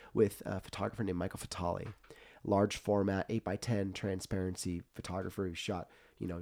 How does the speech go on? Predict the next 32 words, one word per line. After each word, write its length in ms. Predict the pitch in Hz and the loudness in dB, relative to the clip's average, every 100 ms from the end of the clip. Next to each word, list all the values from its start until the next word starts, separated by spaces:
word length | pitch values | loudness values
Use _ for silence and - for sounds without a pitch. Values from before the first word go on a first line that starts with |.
| - | -8
these 140 | 87 - | -12 -6
beautiful 360 | - 117 101 92 - | 4 6 6 -4 0
big 200 | 107 90 | 0 0
sheets 300 | - 113 - | -2 -2 -4
of 60 | |
film, 320 | - 110 101 101 | 2 2 4 0
and 80 | |
he'd 160 | 92 92 | -2 2
bring 220 | 113 117 | 6 8
them 120 | 107 | 8
into 120 | 104 98 | 6 4
the 120 | 95 | 4
Utah 340 | 98 107 101 | 4 2 2
backcountry 720 | 92 98 - 107 101 - 95 | 0 0 0 -4 -2 -2 0
or, 160 | 95 90 - - - | 0 -2 -8 -20 -8
or 180 | 92 90 | -2 0
the, 200 | 85 82 85 | 2 -2 -2
the 140 | 87 - | -4 -4
West. 500 | 95 95 92 95 - - - - | -4 2 2 0 -4 -10 -18 -8
And, 200 | - 98 87 | 0 2 2
uh, 140 | 82 | 0
and, 280 | 80 90 - - | 0 -2 -4 -4
you 120 | - 104 | 2 2
know, 80 | |
he'd 100 | 98 117 | 6 4
have 120 | - | 8
two 140 | 175 | 10
to 60 | 165 | 12
three 160 | 156 | 10
sheets 240 | 151 165 - | 6 6 2
of 60 | |
film 320 | - 196 95 | 4 6 4